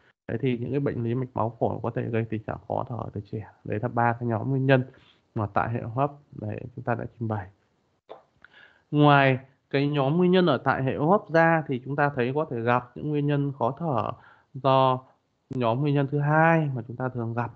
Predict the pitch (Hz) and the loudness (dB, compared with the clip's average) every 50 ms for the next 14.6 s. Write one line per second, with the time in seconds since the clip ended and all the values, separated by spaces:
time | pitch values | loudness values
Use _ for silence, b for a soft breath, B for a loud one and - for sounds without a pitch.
0 | _ _ - - 120 127 131 131 131 131 131 113 110 - _ - _ - - 120 | _ _ -14 -14 -12 -10 -8 -8 -8 -6 -8 -8 -8 -12 _ -20 _ -10 -8 -6
1 | 123 123 123 120 117 - 127 123 120 120 - 104 110 117 123 143 156 156 - - | -4 -4 -4 -4 0 0 0 0 0 -4 -4 -4 -2 -2 -2 -4 -6 -6 -8 -8
2 | 135 - 151 151 147 143 143 143 143 139 135 123 123 117 110 113 113 120 120 113 | -8 -6 -4 -2 -2 0 0 0 0 0 0 0 0 -2 0 -2 -4 -4 -2 -4
3 | 117 117 - 131 113 117 131 131 123 110 101 95 95 _ _ _ _ _ _ _ | -2 0 0 0 4 4 4 4 4 2 -2 -6 -12 _ _ _ _ _ _ _
4 | _ _ _ _ _ _ _ _ _ _ _ _ _ _ _ _ B B B B | _ _ _ _ _ _ _ _ _ _ _ _ _ _ _ _ B B B B
5 | B B B B - 120 120 120 117 117 147 135 143 - 160 147 139 143 135 - | B B B B -10 -6 -4 -4 -2 0 0 0 2 2 2 4 4 2 2 0
6 | - - - - 117 104 95 - 120 113 107 101 98 98 b b b b b b | -4 -14 -8 -6 -4 -4 -4 0 2 2 2 0 -4 -10 b b b b b b
7 | b b _ - 156 143 135 131 139 175 170 165 160 151 156 165 160 - 131 120 | b b _ 0 2 2 2 2 2 2 4 4 4 2 2 0 -2 -2 -2 -2
8 | 120 127 131 143 127 139 151 147 143 139 127 - - 113 113 113 113 113 117 117 | -2 0 0 0 0 2 0 2 2 2 2 0 -2 -2 -2 -2 0 2 2 2
9 | 117 117 113 110 107 104 107 107 110 - 127 127 - - - 117 127 - 110 107 | 2 2 0 -2 -4 -4 -6 -8 -6 -6 -4 -4 -4 -4 -4 -6 -6 -4 -6 -2
10 | 110 123 127 127 - - 127 - 131 139 139 131 123 123 139 143 - - 117 120 | 2 2 0 0 0 -8 -10 -8 -6 -4 -2 -2 -2 -2 -2 -4 -4 -4 -4 -2
11 | 117 127 165 226 - - 160 127 120 120 143 143 123 117 - - 117 110 110 120 | 0 0 0 -2 -2 -2 -2 -2 0 0 0 0 0 -2 -2 -2 -4 -2 0 2
12 | 123 123 110 101 98 104 107 110 117 135 139 147 147 139 127 117 - - 107 - | 4 4 4 2 0 -2 -4 -2 -2 -2 -4 -4 -2 -2 -2 -2 -4 -6 -8 -4
13 | - 110 127 147 151 131 110 - - - - - 123 135 143 147 147 143 135 139 | -4 -4 -4 0 -2 -2 -2 -4 -8 -10 -8 -2 2 4 4 6 4 4 2 2
14 | 156 160 143 - 131 139 135 123 113 113 B | 0 0 -2 -2 0 2 4 4 2 2 B